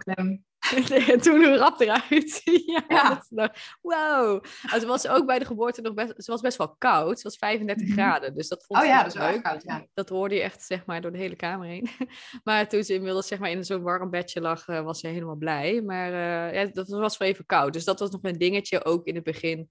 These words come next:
Speaker 2: van de kruiken erbij. Want in Canada doen ze
Speaker 1: Ja.
Speaker 2: dat dus helemaal niet, kruiken. Dat was helemaal
Speaker 1: Nee.
Speaker 2: nieuw voor ons. Dat ik dacht, achteraf gezien nu, hoezo niet dan? <laughs> Omdat zij vooral,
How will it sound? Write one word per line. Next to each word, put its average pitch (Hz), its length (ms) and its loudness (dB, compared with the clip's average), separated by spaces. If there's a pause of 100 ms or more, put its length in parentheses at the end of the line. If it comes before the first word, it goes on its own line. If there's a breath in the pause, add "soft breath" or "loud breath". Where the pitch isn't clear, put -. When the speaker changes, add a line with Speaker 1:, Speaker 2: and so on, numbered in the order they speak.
(400 loud breath)
Speaker 2:
van 165 180 -4
de 165 80 -8
kruiken 175 440 0
erbij. 160 400 0
Want 151 140 -8
in 156 80 -10
Canada 165 340 -6
doen 196 200 -2
ze 226 80 -2
Speaker 1:
Ja. 180 60 2
Speaker 2:
dat 151 120 0
dus 135 160 -10
helemaal 147 320 -10
niet, 147 320 -10
kruiken. 151 440 -4
Dat 175 160 -8
was 156 100 -8
helemaal 196 280 0
Speaker 1:
Nee. 170 100 -4
Speaker 2:
nieuw 175 160 -2
voor 156 180 -12
ons. 185 380 -12 (460 soft breath)
Dat 175 180 -4
ik 170 120 -10
dacht, 170 280 -2 (380)
achteraf 170 420 -4
gezien 160 280 -8
nu, 160 260 -6
hoezo 190 520 2
niet 214 280 0
dan? 165 260 2 (140)
<laughs> - 760 -4
Omdat 214 320 2
zij 180 340 4
vooral, 165 500 -4